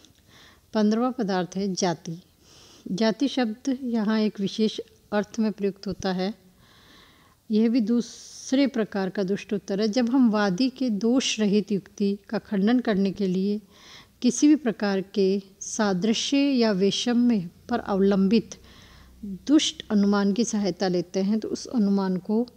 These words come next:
जाति कहते हैं। अर्थात समानता और असमानता के आधार पर जो दोष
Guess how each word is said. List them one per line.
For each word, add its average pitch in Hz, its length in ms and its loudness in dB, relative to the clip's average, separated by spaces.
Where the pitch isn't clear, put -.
जाति 190 420 0
कहते 180 340 -4
हैं। 175 280 -4
अर्थात 240 380 0
समानता 220 600 2
और 269 120 2
असमानता 208 640 0
के 226 140 -4
आधार 196 340 -2
पर 214 220 -4
जो 220 140 -2
दोष 214 600 -2